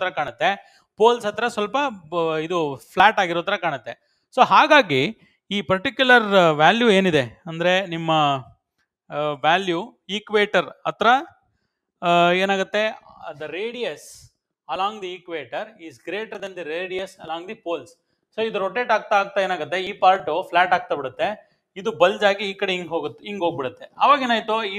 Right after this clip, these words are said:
ಪರ್ಟಿಕ್ಯುಲರ್ ರೇಡಿಯಸ್ ಏನಿದೆ ಅದನ್ನ ಈಕ್ವಟೋರಿಯಲ್ ರೇಡಿಯಸ್ ಅಂತ ಕರೆಯೋಣ,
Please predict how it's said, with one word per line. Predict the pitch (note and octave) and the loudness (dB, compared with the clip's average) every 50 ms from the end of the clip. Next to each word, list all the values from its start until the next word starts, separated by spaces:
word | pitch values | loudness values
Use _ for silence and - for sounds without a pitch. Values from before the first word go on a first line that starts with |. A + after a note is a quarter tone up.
| G#3 - | -6 -6
ಪರ್ಟಿಕ್ಯುಲರ್ | G3 F#3+ F#3+ - - A3+ G#3+ F3 E3+ F#3+ | -6 -6 -6 -8 -6 -4 -2 0 0 0
ರೇಡಿಯಸ್ | G3 G3 G3+ F#3+ F#3+ - F3 | 0 0 -2 -2 -4 -6 -6
ಏನಿದೆ | F3 D#3+ B2+ A#2+ C#3+ F3 G3+ - _ _ _ _ _ _ - | -6 -6 -4 -4 -4 -4 -6 -8 _ _ _ _ _ _ -8
ಅದನ್ನ | D3+ F3 G3 F#3+ | -6 -4 -4 -4
ಈಕ್ವಟೋರಿಯಲ್ | F#3+ G3+ G3 F#3+ A3+ A3+ A3 G#3+ G#3 G#3+ G#3 G3+ F#3 E3+ | -4 -6 -4 -4 -2 0 0 0 0 0 0 0 0 -2
ರೇಡಿಯಸ್ | E3+ E3+ F3 E3+ E3 F3 | -2 0 -2 -2 -4 -4
ಅಂತ | E3+ E3 | -4 -4
ಕರೆಯೋಣ, | D#3+ D3 C3 A#2+ A2+ A2+ | -2 -2 -2 -2 -2 0